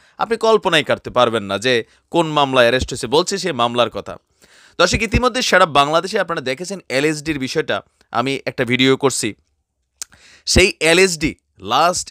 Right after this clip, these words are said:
stage of drugs নামক যেই ভয়ানক মাদক আছে, সেই মাদকের কারবারিতে এদেরকে পুলিশ গ্রেপ্তার করেছে। উদ্ধার করা হয়েছে বিপুল পরিমাণ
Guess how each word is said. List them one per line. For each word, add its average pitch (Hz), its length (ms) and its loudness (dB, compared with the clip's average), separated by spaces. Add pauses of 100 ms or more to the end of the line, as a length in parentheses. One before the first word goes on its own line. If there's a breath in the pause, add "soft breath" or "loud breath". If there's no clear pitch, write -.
stage 160 420 -2
of 165 160 -2
drugs 117 500 -2
নামক 143 260 -2
যেই 139 160 -2
ভয়ানক 151 540 0
মাদক 127 320 2
আছে, 208 320 2 (320 soft breath)
সেই 226 380 2
মাদকের 175 640 0
কারবারিতে 147 840 0
এদেরকে 139 360 -6
পুলিশ 139 360 -8
গ্রেপ্তার 139 440 2
করেছে। 180 400 0 (280 soft breath)
উদ্ধার 135 400 2
করা 170 200 2
হয়েছে 165 260 -2
বিপুল 196 580 0
পরিমাণ 160 480 0